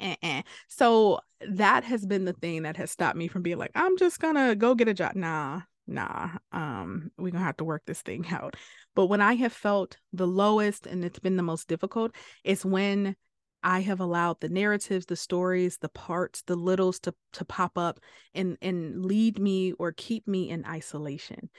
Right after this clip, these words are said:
When I don't tell people that I'm struggling and I need support, even if that support is just them affirming me, and that's just them saying, "I see you,"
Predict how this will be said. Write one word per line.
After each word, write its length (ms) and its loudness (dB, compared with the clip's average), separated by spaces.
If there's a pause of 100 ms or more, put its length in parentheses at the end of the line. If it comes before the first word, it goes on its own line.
(180)
When 120 -2
I 80 0
don't 320 0
tell 160 -2
people 300 -4
that 120 0
I'm 80 -2
struggling 520 -4
and 80 -4
I 80 -4
need 200 -4
support, 500 -6
even 260 0
if 100 -4
that 160 -4
support 460 -4
is 180 -10
just 340 -4
them 240 -6 (300)
affirming 720 -4
me, 220 -10 (300)
and 160 0
that's 260 -2
just 240 -2
them 180 -4
saying, 460 -6
"I 140 -4
see 460 -2
you," 380 -10